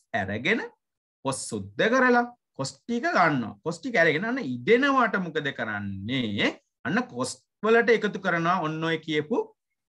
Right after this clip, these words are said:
රසායනික ද්‍රව්‍ය. එහෙනම් ඔන්න රසායනික ද්‍රව්‍ය මගින් අර කොස් ටික මොකද කරන්නේ? ඉදෙන එක වළක්වනවා. හැබැයි දීර්ඝ කාලිනව මේ වගේ දේවල් අපි ආහාරයට ගනිද්දි දරුවනේ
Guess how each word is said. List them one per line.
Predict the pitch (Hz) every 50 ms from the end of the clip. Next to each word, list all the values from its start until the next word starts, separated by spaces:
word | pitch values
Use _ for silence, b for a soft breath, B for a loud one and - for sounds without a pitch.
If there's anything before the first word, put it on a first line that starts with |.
| _ _ _ _
රසායනික | 139 160 160 - 240 233 202 165 135 120 107 196
ද්‍රව්‍ය. | 202 170 135 110 98 92 92 - - _ _ _ _ _ _ _ _ _ _ _ _ -
එහෙනම් | 113 113 110 92 B B B B
ඔන්න | _ - 160 214 262 277
රසායනික | 233 170 151 - - 208 214 226 240 233 262
ද්‍රව්‍ය | 185 151 156 147 147 151 147
මගින් | 143 139 135 139 151 165
අර | 147 147 226 240
කොස් | 240 127 123 -
ටික | - _ 175 175
මොකද | 190 185 165 180 175 170
කරන්නේ? | 165 165 170 208 247 240
ඉදෙන | 151 131 147 160 160
එක | 170 165 170
වළක්වනවා. | 285 247 185 156 147 143 143 - - _ 113 107 104 101 98 _ _ _ _ _ _ _ _ _ _ _ _ _
හැබැයි | 160 185 180 147 120 107 110 113 113 - _ _ _ _ _ _ _ _ _ _ _ _ _ -
දීර්ඝ | 139 196 233 247 247 277 - -
කාලිනව | - 165 147 156 156 147 139 143 139 139
මේ | 135 127 131
වගේ | 131 127 123 123 117
දේවල් | 120 123 120 117 120 117
අපි | - - -
ආහාරයට | 127 135 165 175 175 185 160 151 143 123 127
ගනිද්දි | 117 131 139 165 170 156 135 127
දරුවනේ | 113 110 110 107 104 107 117 120 123